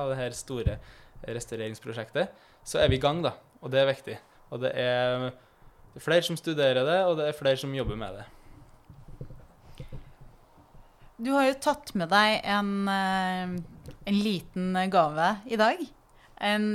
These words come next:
Speaker 2: liten bit myr. Kan du ikke fortelle litt hva det er vi har, eh, foran oss?
Speaker 1: Jo, her har jeg et ganske høyt syltetøyglass, så det er et blankt glass med myr. Jeg tok rett og slett handa mi og stakk ned i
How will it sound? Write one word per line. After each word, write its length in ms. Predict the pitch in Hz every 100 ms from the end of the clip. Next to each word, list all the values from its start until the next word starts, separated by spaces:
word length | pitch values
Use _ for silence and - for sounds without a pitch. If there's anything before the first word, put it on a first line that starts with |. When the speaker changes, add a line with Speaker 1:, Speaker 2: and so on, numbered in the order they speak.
| 214
Speaker 2:
liten 320 | 214 202 196
bit 300 | 175 180 185
myr. 380 | 190 185 294 - - - - 254
Kan 140 | - 262
du 80 | 240
ikke 140 | 254
fortelle 320 | 285 240 185
litt 220 | 185 233 196
hva 120 | 190
det 80 | 196
er 280 | 165 165 165
vi 80 | 190
har, 320 | 180 170 170
eh, 540 | 170 175 175 - - - - -
foran 280 | 190 156 175
oss? 300 | 247 - - _ - - - -
Speaker 1:
Jo, 320 | 139 160 233 240
her 180 | 170 196
har 200 | 196 131
jeg 200 | 127 143
et 120 | 147
ganske 260 | 165 - 151 -
høyt 360 | 156 - -
syltetøyglass, 1120 | 143 - 135 - 117 117 113 131 143 - - - _ -
så 120 | 143
det 80 | 131
er 40 |
et 260 | 131 127 123
blankt 300 | 131 143 -
glass 420 | 143 196 - - - - -
med 320 | 131 135 160
myr. 360 | 143 175 262 - - - - - -
Jeg 180 | -
tok 260 | - 165 165
rett 200 | 151 151
og 60 | 156
slett 320 | 151 151 - -
handa 340 | 147 113 110
mi 300 | 113 123 165
og 140 | - 143
stakk 440 | - - 160 -
ned 140 |
i 20 | 147